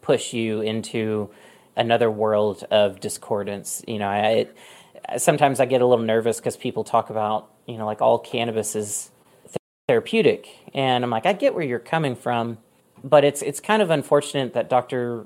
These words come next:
Russo's paper back in the day that talked about endocannabinoid deficiency, um, it's a shame that that paper got so popular and only focused on deficiencies, because there's another flip side to it.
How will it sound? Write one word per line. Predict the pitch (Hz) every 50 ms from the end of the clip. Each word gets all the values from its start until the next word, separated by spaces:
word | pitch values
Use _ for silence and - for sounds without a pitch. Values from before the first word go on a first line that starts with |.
| - -
Russo's | - 127 123 - - 127 107 -
paper | - - 123 120 - 123 117 113 110
back | 104 120 113 110 - 120
in | 113
the | 110
day | 104 - 110 113 113
that | 110 -
talked | - - 120 - -
about | 110 113 -
endocannabinoid | - 117 113 110 107 - - 117 110 110 110 110 113 107 104
deficiency, | 107 - - 131 123 - - 95 - - 117 110 104 101 - _ _ _ _ _ _ _ _ _ _ _ _ - -
um, | - 131 127 123 117 113 110 107 104 101 _ _ _ _
it's | - 147 -
a | 151
shame | - - 208 214 226 220 202 170 - - - _ _ _ _ _ _ -
that | 147 135 127 123 - -
that | 131 110 - -
paper | 143 139 - 131
got | 113 - 123 - -
so | - 147 131
popular | 127 - - 139 143 139 - 143 127 120 113
and | 113 110
only | 87 120 123 123 110
focused | - - 117 - - - -
on | 120 113
deficiencies, | 110 - - 156 - - - 113 98 - 110 110 101
because | - - 135 - - 147 120
there's | 127 127 117 117
another | 123 117 123 151 175 170 131
flip | - - 196 208 208
side | - - 143 113 110 104
to | - - 110
it. | 104 104 107